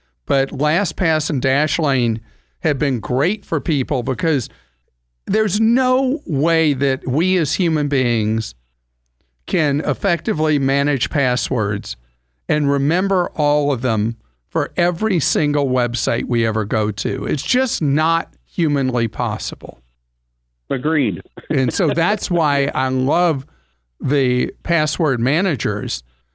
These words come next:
Speaker 1: And Google, as they do, is they watch what people are doing with other things. Then they turn around and come up with their own. And, um, as best I know, the, the Chrome password manager is completely free.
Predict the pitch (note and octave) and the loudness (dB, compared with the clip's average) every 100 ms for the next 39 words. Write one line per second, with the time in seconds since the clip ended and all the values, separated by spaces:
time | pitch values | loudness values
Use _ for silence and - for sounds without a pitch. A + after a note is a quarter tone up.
0 | _ _ _ D#3 C#3+ C3+ C3 B2+ - _ | _ _ _ 0 2 2 2 0 -4 _
1 | D3+ B2 D#3+ D#3+ F3 D3+ D3 C3+ - C#3+ | -4 0 0 0 0 2 2 0 0 0
2 | C#3 D3 - _ _ _ C3 C#3+ F3 E3 | 0 -2 -10 _ _ _ 0 2 2 0
3 | B2 C3+ A#2 A#2 A#2+ C3 C#3+ - - - | 0 -2 -2 -2 -2 0 -2 -4 -10 -6
4 | F#3+ D#3 D#3+ D3+ D#3+ C#3 D#3 D3 C#3+ D3+ | -4 -2 -2 0 0 0 0 0 0 2
5 | D3 C#3 F3 E3 A3 - - _ _ - | 0 0 0 2 0 -4 -18 _ _ -2
6 | C#3+ D#3 C#3+ F3+ D#3+ D3+ C#3+ D#3 F3+ C#3 | 0 0 2 0 2 2 2 2 0 0
7 | E3+ D3 D3 D3 D#3 C#3+ C3 C3 D3+ G3+ | 0 0 0 -2 -2 0 0 2 2 2
8 | D#3 C3+ C#3 _ _ _ _ - C3 B2 | 2 0 -2 _ _ _ _ -2 0 2
9 | B2 - - F#3 D3 A#2 G#3 - F#3 D#3 | 0 -2 -4 -2 0 2 0 0 0 0
10 | D3 F3 F#3 C#3 C3+ C3 D3 G3 D#3+ C3+ | 2 2 2 2 0 0 -2 -4 -2 -2
11 | - F3+ E3 C#3 - D#3+ C#3 E3 C3+ B2+ | 0 0 2 0 0 0 0 -2 0 0
12 | C#3+ D3+ C#3+ B2 A2+ - C#3+ C3 F#3+ F3 | 0 0 0 0 -2 -4 -6 -2 -2 0
13 | D3+ C3 - F#3 F3+ A2 A2+ | 0 -2 -2 0 0 -2 -10